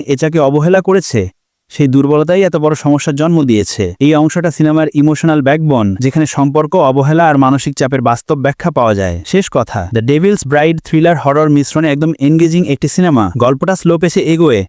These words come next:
কিন্তু একবার শুরু করলে আপনার মাথার ভেতর হাজারটা প্রশ্ন ঘুরবে। স্বপ্নগুলো সত্যি ছিল নাকি সবই মানসিক ভ্রম? কে সেই রহস্যময় পুরুষ? গর্ভধারণের ঘটনা কিভাবে ঘটল? এই প্রশ্নগুলোর উত্তর পেতে আপনাকে শেষ পর্যন্ত দেখতে হবে। যারা হরর প্লাস সাইকোলজিক্যাল থ্রিলার পছন্দ করেন,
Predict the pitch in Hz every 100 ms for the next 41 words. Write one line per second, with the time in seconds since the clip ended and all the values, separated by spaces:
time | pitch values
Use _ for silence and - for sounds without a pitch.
0 | _ _ _ _ 143 143 135 135 160 -
1 | 143 151 190 170 101 90 _ _ - 117
2 | 151 156 147 165 160 160 156 123 147 -
3 | 185 165 156 160 117 113 95 85 - 127
4 | 160 160 160 - 160 202 190 151 107 87
5 | 120 120 - 170 208 202 156 147 139 107
6 | 110 104 95 185 208 - 190 147 139 147
7 | 143 135 117 113 101 90 - 110 135 139
8 | 156 156 156 147 139 143 143 160 151 156
9 | 107 104 - 95 90 143 147 139 - 147
10 | 147 139 127 - 135 151 196 151 156 151
11 | 202 - 196 170 180 170 151 - 135 101
12 | 85 90 127 151 127 147 180 185 165 151
13 | 139 135 147 143 151 147 - 147 143 135
14 | 180 196 190 123 95